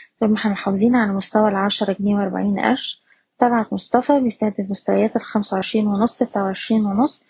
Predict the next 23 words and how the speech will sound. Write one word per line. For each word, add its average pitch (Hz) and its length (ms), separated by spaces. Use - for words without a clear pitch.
طول 240 100
ما 233 100
احنا 208 140
محافظين 202 460
على 202 160
مستوى 208 300
التلاتة 208 380
وعشرين 202 360
ونص. 208 420
وأخيرًا 240 400
الشمس 220 500
الإسكان - 500
نح-، 214 280
نقدر 214 320
نحتفظ 233 560
فوق - 200
مستوى 220 320
التمانية 214 460
جنيه 202 140
وتمانين 208 540
قرش، - 400
والسهم 254 320
بيستهدف 226 440